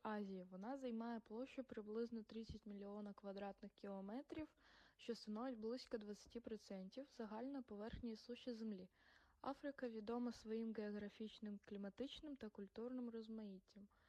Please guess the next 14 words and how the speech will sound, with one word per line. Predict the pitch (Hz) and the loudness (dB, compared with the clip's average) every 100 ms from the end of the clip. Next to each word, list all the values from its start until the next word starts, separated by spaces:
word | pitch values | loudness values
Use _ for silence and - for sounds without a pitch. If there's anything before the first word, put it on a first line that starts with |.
| - - - - - - _ | -20 -20 -20 -20 -20 -20 _
а | 208 | -4
також | 214 208 254 285 | -4 0 0 0
своєю | - 233 240 247 | 0 2 2 2
унікальною | 220 214 - 226 240 233 220 | 2 0 0 2 4 2 0
історією. | - - - 190 190 185 185 190 - - | -6 -16 -10 -8 -6 -6 -6 -8 -12 2
Розташування. | 254 262 339 - 240 220 220 220 - | 4 6 4 4 4 4 4 0 0
Африка | 226 - 220 220 | -2 0 -4 -4
перетинається | - 226 220 233 302 349 285 | -2 -2 4 4 4 2 -2
екватором, | - 220 226 302 330 | 0 0 0 0 -4
що | - 240 | -2 0
забезпечує | 226 214 220 - 269 - 320 320 | 0 0 -2 0 -2 2 2 4
різноманітність | 240 226 220 208 208 208 208 233 - 349 - - | 4 6 4 4 4 4 4 2 0 -4 -2 4
кліматичних | 226 214 240 285 320 302 | 4 4 2 -2 2 2
зон. | 233 202 | 4 2